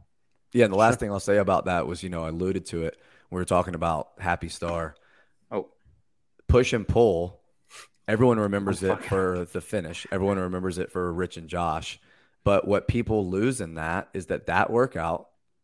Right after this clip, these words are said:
Speaker 1: was ascending handstand push-up repetitions with increasing deficit, and the sled got heavier every time.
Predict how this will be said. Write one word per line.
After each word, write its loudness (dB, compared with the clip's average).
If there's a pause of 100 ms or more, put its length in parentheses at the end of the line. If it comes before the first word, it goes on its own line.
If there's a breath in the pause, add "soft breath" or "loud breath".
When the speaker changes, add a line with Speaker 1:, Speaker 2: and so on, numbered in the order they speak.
(140)
Speaker 1:
was -6 (160)
ascending 0
handstand -4
push-up 0
repetitions -8 (140)
with -4
increasing 0
deficit, 2 (160)
and 2
the 2
sled 2
got 0
heavier -4
every -12
time. -16